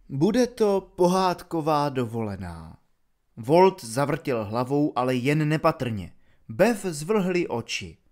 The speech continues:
Ani jeden z nich nepromluvil, až konečně ze sebe Walt nepříliš přesvědčivě vypravil:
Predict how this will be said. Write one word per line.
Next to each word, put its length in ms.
Ani 320
jeden 340
z 80
nich 240
nepromluvil, 760
až 200
konečně 560
ze 100
sebe 320
Walt 440
nepříliš 600
přesvědčivě 720
vypravil: 600